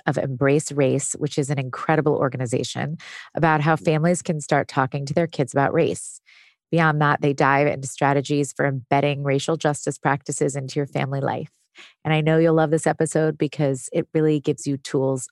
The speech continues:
for raising good humans. Check out Notes from the Backpack wherever you listen to podcasts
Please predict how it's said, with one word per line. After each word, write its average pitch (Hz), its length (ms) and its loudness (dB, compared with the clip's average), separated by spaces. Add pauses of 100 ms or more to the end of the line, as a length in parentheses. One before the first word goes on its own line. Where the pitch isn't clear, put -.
for 135 140 -2
raising 131 340 -2
good 123 180 -6
humans. - 540 -16 (420)
Check 190 280 0 (120)
out 160 300 4
Notes 147 460 0
from 185 160 -2
the 190 80 2
Backpack 139 560 0
wherever 147 360 0
you 175 180 2
listen 156 280 -2
to 170 100 0
podcasts 131 880 -4